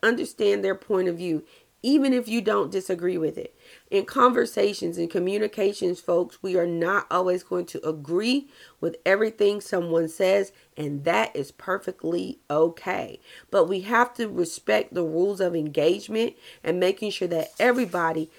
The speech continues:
has a turn to speak. Express your feelings with words. When you are in a conversation with your partner, with anyone, talk about you. "I feel this, da, da, da." I,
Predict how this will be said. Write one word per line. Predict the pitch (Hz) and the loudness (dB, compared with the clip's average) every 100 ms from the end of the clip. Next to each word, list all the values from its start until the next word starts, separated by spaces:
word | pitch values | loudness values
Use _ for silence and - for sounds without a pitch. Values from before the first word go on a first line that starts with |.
| _ | _
has | - 196 175 | -2 0 2
a | 160 | 0
turn | 160 - 180 170 170 | -2 -6 -4 -2 -4
to | - 160 | -6 -8
speak. | 156 - - 170 160 - _ - - - | -6 -10 -4 -2 -2 -4 _ -20 -20 -4
Express | 180 - 233 247 - | -4 2 2 2 4
your | 240 240 | 6 6
feelings | 233 220 220 175 | 4 2 2 -2
with | 190 220 | 0 0
words. | 165 180 220 180 127 - - - - | 2 4 6 4 0 -8 -20 -20 -4
When | 214 220 | 0 0
you | 214 233 | 2 4
are | 226 | 4
in | - 226 | 4 -2
a | 233 | -2
conversation | 233 240 233 214 240 - 98 | -4 -4 -4 -4 -4 -4 -4
with | 98 | -4
your | - | -6
partner, | - - - 196 | -4 -4 -2 -2
with | 190 165 - | -2 -4 -2
anyone, | 285 359 - - - - | 0 2 0 -6 -20 -6
talk | 508 480 | 0 4
about | 508 - | 4 2
you. | 175 220 254 143 143 - _ _ | -2 0 2 0 -4 -14 _ _
"I | - 269 302 277 | 8 8 8 0
feel | - 254 214 160 156 - - | -2 2 6 6 4 -2 -14
this, | 156 202 156 104 | 0 4 4 2
da, | - 180 165 | -2 -2 2
da, | 160 | 0
da." | 156 - - _ - _ _ _ _ _ | 0 -6 -10 _ -20 _ _ _ _ _
I, | 214 240 247 240 | 4 6 6 4